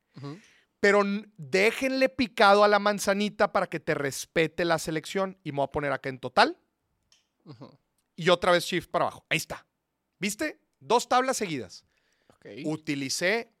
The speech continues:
Speaker 2: la fu-, el, el, el, el, el, el atajo que hicimos ahorita de control shift o manzanita shift. ¿Ok? Ya tengo seleccionada la columna de nombre de cliente y de total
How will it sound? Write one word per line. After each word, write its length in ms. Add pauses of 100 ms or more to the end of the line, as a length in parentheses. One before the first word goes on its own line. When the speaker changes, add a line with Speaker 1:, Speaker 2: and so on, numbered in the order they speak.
(140)
Speaker 2:
la 240
fu-, 240
el, 240
el, 240
el, 280
el, 320
el, 400
el 160
atajo 380
que 80
hicimos 280
ahorita 460 (120)
de 160
control 440
shift 420 (200)
o 80
manzanita 580
shift. 300 (680)
¿Ok? 200 (960)
Ya 340
tengo 300
seleccionada 760
la 160
columna 600
de 200
nombre 600
de 140
cliente 760 (440)
y 140
de 140
total 880